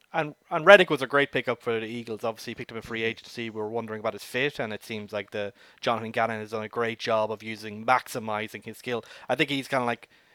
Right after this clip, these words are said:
Speaker 1: like, eh, like, no one is used too often in the, in the Philly defensive line 'cause they have so much rotation. But every time he's on the field, he's making big plays, and that was only, and obviously he made the big plays in the game just gone last week. So that probably just, uh,
Speaker 2: Mm-hmm.
Speaker 1: puts, uh, emphasizes the point.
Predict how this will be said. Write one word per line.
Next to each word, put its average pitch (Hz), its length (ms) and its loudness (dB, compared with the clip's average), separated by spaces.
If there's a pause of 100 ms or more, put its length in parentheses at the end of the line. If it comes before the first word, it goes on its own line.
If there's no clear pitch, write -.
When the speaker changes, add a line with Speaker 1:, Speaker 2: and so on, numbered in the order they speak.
(240)
Speaker 1:
like, 170 260 -2
eh, 160 200 -2
like, 143 200 -2
no 151 200 8
one 165 200 10
is 147 160 0
used 151 280 -2
too 147 160 6
often 165 300 10
in 156 40 -8
the, 156 180 2
in 151 100 -4
the 151 40 -4
Philly 156 260 2
defensive 147 440 -2
line 147 240 4
'cause 131 180 -4
they 120 80 -2
have 113 100 -2
so 123 140 -4
much 120 180 -4
rotation. 143 600 -4
But 110 160 0 (320)
every 123 200 0
time 123 220 2
he's 110 100 -4
on 113 120 0
the 110 40 -6
field, 117 220 -4
he's 110 100 -12
making 110 200 -10
big 113 180 -8
plays, 107 320 -2
and - 80 -10
that 104 80 -4
was 101 140 -8
only, 101 260 -10
and 107 100 -12
obviously 104 300 -6
he 107 120 -14
made 110 180 -4
the 98 80 -16
big 110 160 -6
plays 107 240 -6
in 101 100 -14
the 104 80 -10
game 107 220 -4
just - 160 -16
gone 104 180 -8
last 101 240 -10
week. 113 160 -10
So 95 220 -12 (320)
that 98 100 -4
probably 98 160 -6
just, 95 240 -14
uh, 90 60 -8
Speaker 2:
Mm-hmm. 98 160 -18
Speaker 1:
puts, - 260 -18
uh, 90 140 -14
emphasizes 95 480 -12
the - 80 -20
point. - 320 -20